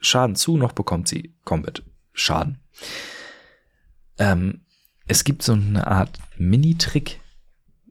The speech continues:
Ähm, wer sich daran erinnert, dass ich mal, ja, mal über die Kampfphase eine Folge gemacht habe, äh, weiß, es gibt einen, äh, End-of-Combat-Step, der nach dem Schaden ist.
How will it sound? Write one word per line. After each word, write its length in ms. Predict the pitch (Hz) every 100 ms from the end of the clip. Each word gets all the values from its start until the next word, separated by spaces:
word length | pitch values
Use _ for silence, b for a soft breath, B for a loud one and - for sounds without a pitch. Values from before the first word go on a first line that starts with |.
| _
Ähm, 680 | 104 101 98 98 98 - - -
wer 300 | - 101 90
sich 160 | 95
daran 220 | 104 95
erinnert, 380 | 95 117 117 -
dass 140 | 92 101
ich 160 | -
mal, 220 | 101 92
ja, 100 | 95
mal 140 | 90 90
über 160 | 87
die 180 | 82 85
Kampfphase 560 | - 127 131 - 123 110
eine 140 | 104
Folge 480 | - - 107 107 101
gemacht 340 | 101 101 -
habe, 420 | 104 98 95 98 -
äh, 280 | 87 85 82
weiß, 320 | 90 123 -
es 180 | - -
gibt 300 | 120 - -
einen, 480 | 95 92 92 90 -
äh, 260 | 87 85 -
End-of-Combat-Step, 1120 | - 117 - - - 139 143 139 - 143 - -
der 100 | -
nach 340 | 85 85 117 -
dem 140 | 131
Schaden 340 | - 120 117
ist. 240 | - 117